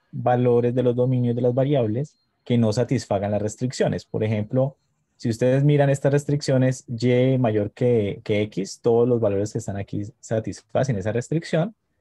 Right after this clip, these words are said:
Pero si vemos Y diferente de siete, observamos que hay valores en el dominio de Y que no satisfacen esa restricción. Entonces hay que quitar esos valores.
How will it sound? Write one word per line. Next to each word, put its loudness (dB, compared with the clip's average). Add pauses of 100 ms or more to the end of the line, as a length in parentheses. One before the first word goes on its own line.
(160)
Pero 2
si 2
vemos 2
Y 2
diferente 2
de 2
siete, -2 (340)
observamos -2
que -2
hay 2
valores 2
en 0
el -2
dominio -4
de 2
Y 0
que -8
no -4
satisfacen -8
esa -6
restricción. -10 (500)
Entonces 0
hay 0
que 0
quitar 2
esos -2
valores. -10